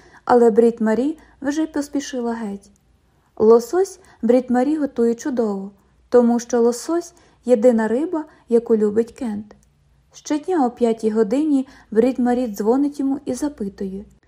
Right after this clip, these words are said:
чи повернеться він додому о шостій на вечерю. Кент майже завжди каже «ні», бо має зустріч із німцями. Але коли б він не прийшов додому, гаряча вечеря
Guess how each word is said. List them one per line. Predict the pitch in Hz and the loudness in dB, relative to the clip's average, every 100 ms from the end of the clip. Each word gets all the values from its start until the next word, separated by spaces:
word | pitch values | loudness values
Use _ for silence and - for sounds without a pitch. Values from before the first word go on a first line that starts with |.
| _ _ | _ _
чи | - 277 | -6 -4
повернеться | 285 254 262 277 285 285 262 | -2 2 2 4 2 2 -2
він | 254 | -2
додому | 247 247 277 262 226 | -2 0 2 2 0
о | 220 | -4
шостій | - 262 311 - 277 - _ | -4 -6 -6 -8 -10 -12 _
на | 294 285 | -4 -4
вечерю. | 302 - 214 190 208 - _ _ _ _ | -4 -8 -10 -8 -12 -18 _ _ _ _
Кент | 233 226 220 | 0 2 2
майже | 226 220 214 220 | 0 0 -2 -4
завжди | 220 247 220 214 196 - _ | -2 -4 0 0 0 -12 _
каже | - 214 220 | -6 -4 -2
«ні», | 233 214 196 - _ _ | -2 -2 -4 -12 _ _
бо | 233 240 | 0 4
має | 240 226 220 | 4 4 2
зустріч | 202 220 294 - 285 | 2 0 -2 -6 -8
із | 285 269 | -4 -4
німцями. | 247 226 202 196 202 196 214 - _ _ _ | 0 0 -2 -4 -8 -10 -12 -20 _ _ _
Але | - 214 220 | 0 2 2
коли | 220 247 240 | 2 4 2
б | 226 | 0
він | 220 | -2
не | 220 | 0
прийшов | 220 247 - 208 | -2 -4 -4 -6
додому, | 190 196 196 247 294 214 - _ _ | -4 -4 -2 -2 -2 -4 -10 _ _
гаряча | 220 226 226 226 | 0 2 2 -2
вечеря | 202 208 - 240 294 311 | -6 -6 -6 -4 -4 -6